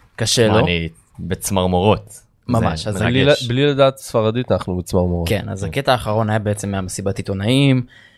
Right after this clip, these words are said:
Speaker 1: אה, פאו גסול אומר שם, לקראת סוף הנאום שלו, שהוא רוצה להזכיר במיוחד את חברי לקבוצה, קובי בריינט, שמאוד רציתי שיהיה כאן,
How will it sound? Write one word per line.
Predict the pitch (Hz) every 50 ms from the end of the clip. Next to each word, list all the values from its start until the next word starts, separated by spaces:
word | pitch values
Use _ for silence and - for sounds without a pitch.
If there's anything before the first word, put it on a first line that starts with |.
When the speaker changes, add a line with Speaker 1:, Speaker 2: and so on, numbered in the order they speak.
| _ _ _ - -
Speaker 1:
אה, | 101 98 95 92 -
פאו | - 107 107 107
גסול | 98 104 101 - 110 101 104
אומר | 104 110 113 113
שם, | 107 - - 110 107 104 104 104 101 101 104 - - -
לקראת | 151 - - - 101 98 -
סוף | - 107 104 - -
הנאום | 95 101 107 113 110
שלו, | 110 - 110 107 107
שהוא | 104 - - 98 98
רוצה | 98 98 - - 120
להזכיר | 117 110 104 - - - 120 117 113
במיוחד | 107 104 101 98 113 113 110
את | 110 -
חברי | - 104 95 95 98 98 101 107
לקבוצה, | 110 113 110 - 104 101 98 - - - 123 113 101 - _ _ _ _ _ _
קובי | - - 104 110 110
בריינט, | 101 110 117 135 147 160 160 -
שמאוד | - - 107 104 107 98 120 127 120
רציתי | 113 110 104 - 110 104 95
שיהיה | - - - 101 104 107
כאן, | - - 113 131 143